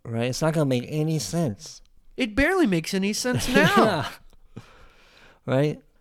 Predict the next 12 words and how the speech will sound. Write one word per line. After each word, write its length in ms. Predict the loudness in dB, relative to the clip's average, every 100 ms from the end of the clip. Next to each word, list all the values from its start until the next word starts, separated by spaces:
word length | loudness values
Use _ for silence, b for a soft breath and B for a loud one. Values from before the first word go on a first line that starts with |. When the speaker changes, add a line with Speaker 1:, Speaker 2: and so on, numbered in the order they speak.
| -18
Speaker 1:
Yeah, 220 | -10 -10 -10 -20 _ -14
exactly. 540 | -6 -4 -4 -8 -16 -18 -20 b b b b b b -2
So, 180 | 2 4
uh, 720 | 6 8 8 6 2 -10 -16 -10
if, 420 | 2 2 2 -8 -6
if 240 | 0 0 2
this 300 | 2 2 2
does 240 | 4 4
get 160 | 0 -2
challenged, 440 | 0 2 4 4
I 140 | 2 2
can 360 | 2 2 0